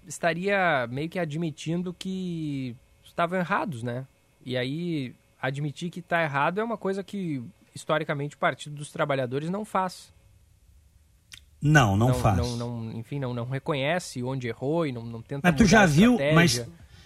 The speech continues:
Speaker 2: mas tu, mas tu já viu, Echauri... Uh, ladrão admitir o crime no Brasil? É muito raro, isso é da cultura. Bandido não admite que é bandido.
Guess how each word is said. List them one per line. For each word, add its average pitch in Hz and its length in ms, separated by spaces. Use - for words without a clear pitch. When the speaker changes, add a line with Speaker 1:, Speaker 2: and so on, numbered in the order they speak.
Speaker 2:
mas 165 200
tu, 123 200
mas 165 220
tu 220 100
já 175 200
viu, 135 680
Echauri... 107 840
Uh, 104 460
ladrão 123 720
admitir 113 1000
o 104 120
crime 139 400
no 107 140
Brasil? 101 420
É 117 80
muito 160 240
raro, 135 340
isso 110 160
é 117 40
da 135 100
cultura. 135 540
Bandido 123 500
não 170 160
admite 139 560
que - 60
é 107 40
bandido. 82 500